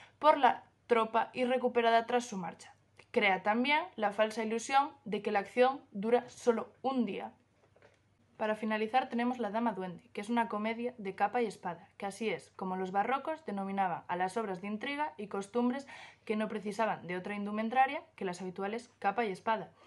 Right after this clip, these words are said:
Cuando Calderón llega a este género dramático estaba muy desprestigiado, pero La dama duende causó tanto impacto que lo revitalizó y se convirtió en modelo teatral para los dramaturgos de su época.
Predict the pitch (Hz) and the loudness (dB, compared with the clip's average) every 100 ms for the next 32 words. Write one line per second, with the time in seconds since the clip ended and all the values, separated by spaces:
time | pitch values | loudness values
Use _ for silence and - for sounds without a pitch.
0 | - - - 233 226 220 226 220 220 170 | -20 -20 -8 -4 -2 -2 -2 -2 -4 -6
1 | - 185 214 196 175 208 269 247 226 196 | -10 -6 -4 -4 -4 -6 -6 -4 -4 -4
2 | 196 185 196 233 - 294 - 214 - 247 | -4 -4 -2 -4 -6 -12 -10 -8 -2 -2
3 | 247 214 208 214 254 262 254 214 202 190 | 0 -2 0 0 0 -4 -10 -12 -10 -10
4 | - 185 175 _ - _ - 185 185 180 | -6 -6 -8 _ -20 _ -10 -6 -4 -2
5 | 202 226 226 233 214 170 - 190 190 202 | 0 0 2 0 -2 -6 -6 -6 -6 -8
6 | - - 240 254 254 220 233 240 - 330 | -10 -2 -2 0 -4 -2 0 -2 -6 -16
7 | _ - 196 190 190 185 180 175 170 - | _ -8 -4 -4 -4 -6 -6 -8 -8 -10
8 | - _ - - 180 202 208 202 196 208 | -14 _ -20 -16 -10 -6 -6 -4 -6 -6
9 | 208 - 196 196 214 247 247 226 220 226 | -6 -6 -6 -4 -2 -2 0 -2 -2 -4
10 | 240 - 214 196 185 180 185 180 175 233 | -4 -6 -6 -4 -4 -2 -4 -2 -4 -4
11 | 269 269 202 170 156 - - | -4 -8 -8 -10 -12 -14 -20